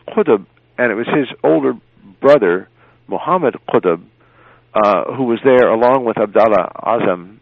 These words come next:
in Cairo when bin Laden took, as it were, an overseas course for a while. He, he, he was, one has to stress again and again, he came from wealth, but he was not himself,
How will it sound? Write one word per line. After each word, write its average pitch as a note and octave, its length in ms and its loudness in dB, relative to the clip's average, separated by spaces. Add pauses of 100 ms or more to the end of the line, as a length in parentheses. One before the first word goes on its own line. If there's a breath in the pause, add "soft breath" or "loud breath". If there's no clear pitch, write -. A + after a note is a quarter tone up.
in F#2+ 460 -10 (220)
Cairo F#2+ 600 0 (140)
when G2+ 400 -6 (280)
bin G#2 240 -2
Laden A2 320 0
took, G#2+ 220 -6
as F2+ 180 -4
it F#2 80 -6
were, G2+ 200 0
an G#2 60 -4
overseas G2+ 440 -6
course F#2+ 320 -2
for F#2 60 -8
a F2+ 40 -4
while. F2 160 -2
He, D3+ 120 -10 (320 loud breath)
he, B3+ 80 -4 (100)
he G3 140 -2
was, G#3 180 2 (260)
one D#3+ 160 -4
has B3 260 -2
to F3+ 100 -10
stress B2+ 320 0
again D3+ 220 -4
and C3+ 100 -6
again, G#2 340 -6 (360 loud breath)
he C3 80 -8
came G#3 260 -4
from B2 260 -8
wealth, A#2+ 320 2 (560 soft breath)
but B2+ 80 0
he C#3 140 -2
was B2+ 160 -4
not D#3+ 180 -4
himself, B2 540 -2